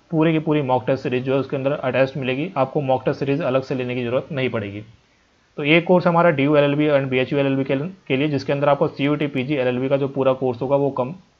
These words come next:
complete cover किया जाएगा video lectures के through। नो-, अ, PDF format में आपको नो-, notes मिलेंगे, mocks आपको मिलेंगे,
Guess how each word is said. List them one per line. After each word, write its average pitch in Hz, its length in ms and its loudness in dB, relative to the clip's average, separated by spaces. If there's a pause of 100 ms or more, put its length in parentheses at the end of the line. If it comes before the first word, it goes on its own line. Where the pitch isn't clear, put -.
complete 135 300 0
cover 127 200 -2
किया 123 180 -2
जाएगा 127 180 2
video 127 260 -2
lectures 120 300 -4
के - 80 -8
through। 147 240 -6 (580)
नो-, 135 220 -2
अ, 131 200 4
PDF 147 340 2
format 139 280 2
में 131 100 2
आपको 135 160 -2
नो-, 127 320 -4
notes 135 280 0
मिलेंगे, 139 260 0
mocks 131 320 2
आपको 135 400 -2
मिलेंगे, 135 360 -2